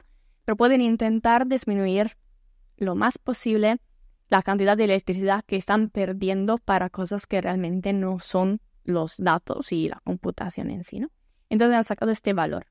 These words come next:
que se llama pue. Como decía antes, este valor, lo ideal sería uno punto cero. Uno punto cero sería que el cien por ciento de la energía se usa para computación. Esto,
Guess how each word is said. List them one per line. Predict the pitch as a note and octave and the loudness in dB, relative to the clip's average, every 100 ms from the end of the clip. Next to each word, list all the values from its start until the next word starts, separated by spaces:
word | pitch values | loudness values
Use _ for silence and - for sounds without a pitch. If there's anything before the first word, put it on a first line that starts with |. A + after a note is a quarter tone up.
| _ - | _ -2
que | G#3 F3 | 0 0
se | - G3 | 0 0
llama | F#3 - _ | 0 -2 _
pue. | G3 D#3 - _ _ _ _ _ _ _ _ _ - | -2 0 -2 _ _ _ _ _ _ _ _ _ -4
Como | G3+ | -2
decía | - - | -2 -4
antes, | G3+ A3 B3 G3 | -4 -6 -8 -8
este | - A3 | -2 0
valor, | A3+ C4 D4+ _ _ | 2 2 0 _ _
lo | G#3+ | 0
ideal | A3+ A3+ C4+ D#4 | 2 4 4 4
sería | - A#3 C4+ - - | 2 4 4 2 0
uno | B3 A#3+ | 2 2
punto | G#3+ G3+ F3+ | 0 -2 -4
cero. | - - F3+ _ _ _ _ _ | -6 -10 -12 _ _ _ _ _
Uno | - B3 B3+ | 2 4 4
punto | B3 A#3 | 0 0
cero | A3+ - C#4+ C4+ C#4+ | -4 0 2 4 2
sería | A3+ A3 G#3 | 0 0 0
que | G#3+ | 0
el | G#3 | -2
cien | - C4 C4+ | -2 0 2
por | A#3 | 0
ciento | - C4+ A3 | 0 2 2
de | |
la | G3 | 2
energía | F#3+ F#3 - C#4 D#4 D#4 _ _ _ | -2 -4 -2 -2 -2 -6 _ _ _
se | - A#3 | -4 2
usa | G#3+ G3 | 4 2
para | F#3+ F3+ | 0 -6
computación. | - - - G#3+ - - G3 _ _ _ _ _ _ | -8 -6 -8 -8 -10 -10 -10 _ _ _ _ _ _
Esto, | C4 C4 - C4 B3+ | 2 2 2 2 2